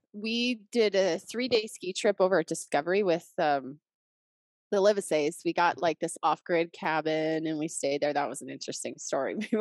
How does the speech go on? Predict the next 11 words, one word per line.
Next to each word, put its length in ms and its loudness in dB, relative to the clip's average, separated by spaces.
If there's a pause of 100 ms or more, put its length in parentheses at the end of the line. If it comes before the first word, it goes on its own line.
we'll 120 4
talk 300 2
about 240 4
another 280 2
time, 300 0
but, 240 2 (500)
um, 320 4
we 160 0
stayed 300 2
there 280 6
just 340 -10